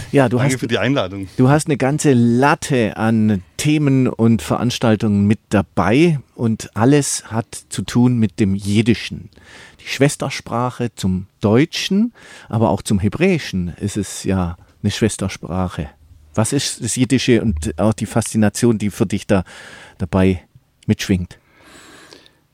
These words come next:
Speaker 2: Ähm, ich glaub, die Faszination ist, äh, zusammengefasst mit, äh,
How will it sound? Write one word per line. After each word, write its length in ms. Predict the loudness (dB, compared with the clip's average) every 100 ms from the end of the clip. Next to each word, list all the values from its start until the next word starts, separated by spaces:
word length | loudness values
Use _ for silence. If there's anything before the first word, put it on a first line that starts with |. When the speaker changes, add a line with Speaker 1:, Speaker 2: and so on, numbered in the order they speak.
| _ _ _
Speaker 2:
Ähm, 540 | -2 2 2 2 0 -2
ich 80 |
glaub, 140 | -2 -4
die 80 | -4
Faszination 640 | -8 -4 -2 -2 -4 -2
ist, 400 | -2 -2 -8 -12
äh, 580 | -6 -4 -2 -2 -4 -6 -10
zusammengefasst 840 | -14 -8 -4 -2 -2 -4 -8 -4 -2
mit, 260 | -4 -6
äh, 440 | -6 -4 -2 -2